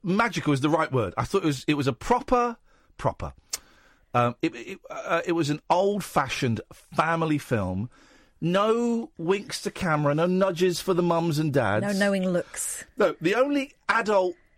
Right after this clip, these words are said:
Speaker 1: gags in there, in inverted commas, were Dick Van Dyke and Angela Lansbury.
Speaker 2: Well,
Speaker 1: That's best 'cause we all knew who they were.
Speaker 2: And also, but, and the one you missed
Speaker 1: Yeah.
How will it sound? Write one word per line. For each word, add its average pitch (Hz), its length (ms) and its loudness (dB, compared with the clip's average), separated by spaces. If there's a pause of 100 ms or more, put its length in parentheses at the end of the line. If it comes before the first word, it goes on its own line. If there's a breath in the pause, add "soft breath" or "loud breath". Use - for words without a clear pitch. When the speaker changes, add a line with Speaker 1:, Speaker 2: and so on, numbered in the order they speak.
(200)
Speaker 1:
gags 131 580 2
in 113 200 2
there, 95 440 -2 (720)
in 139 100 2
inverted 120 340 0
commas, 110 260 -4
were 127 60 0
Dick 151 200 0
Van 135 200 0
Dyke 131 240 0
and 147 80 0
Angela 147 300 2
Lansbury. 170 400 0
Speaker 2:
Well, 170 80 4
Speaker 1:
That's 190 120 0
best 214 160 -2
'cause 185 140 -2
we 190 180 2
all 190 140 2
knew 185 220 2
who 190 140 4
they 190 140 4
were. 220 360 2
Speaker 2:
And 220 140 -4
also, 226 280 -6
but, - 180 -6
and 175 140 -2
the 180 60 0
one 180 200 -2
you 175 140 -2
missed 185 460 -4
Speaker 1:
Yeah. 92 140 -4